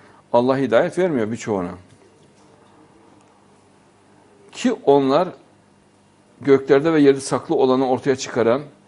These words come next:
eee, göklerde ve yerde saklı olan, bunu daha önce de söylemiştik,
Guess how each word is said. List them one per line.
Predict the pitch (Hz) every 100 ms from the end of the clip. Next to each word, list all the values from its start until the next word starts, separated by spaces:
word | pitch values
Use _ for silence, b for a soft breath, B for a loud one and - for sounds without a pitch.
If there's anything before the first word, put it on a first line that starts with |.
| b b b b b b -
eee, | 113 104 101 98 98 95 90 90 - - _ _ -
göklerde | 120 123 - 117 123
ve | 120
yerde | 110 107
saklı | 113 104 107
olan, | 170 147
bunu | 120
daha | 117 120
önce | 117
de | 107
söylemiştik, | 110 104 95 - 165